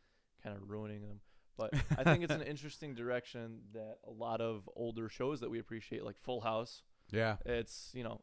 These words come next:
Speaker 1: it's alive and it's well, man. Fuller House is around.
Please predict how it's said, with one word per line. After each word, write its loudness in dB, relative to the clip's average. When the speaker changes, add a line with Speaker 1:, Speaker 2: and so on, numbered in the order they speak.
Speaker 1:
it's -2
alive 8
and 4
it's 2
well, 6
man. 2
Fuller 0
House 0
is -6
around. 0